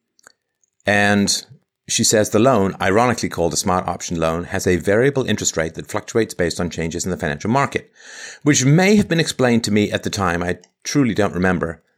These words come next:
but I know I didn't fully grasp what that meant. See, now, again, this is where I'm kinda half and half. The education that kids get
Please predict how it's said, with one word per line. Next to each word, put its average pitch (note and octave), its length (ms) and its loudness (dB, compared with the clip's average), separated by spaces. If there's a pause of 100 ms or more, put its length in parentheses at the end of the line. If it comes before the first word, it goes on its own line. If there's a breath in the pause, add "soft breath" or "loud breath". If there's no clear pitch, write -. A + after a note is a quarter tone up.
(140)
but G2 120 2
I G2+ 40 2
know A#2 180 4
I A2 60 2
didn't F#2+ 200 -4
fully G2 200 0
grasp E2+ 440 -4
what E2 260 -6
that D#2+ 180 -2
meant. D2 340 -10 (1400 loud breath)
See, A#2 280 0
now, F#2 360 -2 (360)
again, A#2 360 -2
this G2 160 0
is C3+ 140 -2
where F#2+ 180 2
I'm G#2+ 140 0
kinda G#2 220 0
half D#2+ 260 -2
and G2+ 100 -2
half. D#3 400 -6 (1500)
The - 100 -4
education F2+ 800 -4 (140)
that D#2+ 640 -2 (480)
kids F#2 320 0
get F2 460 -2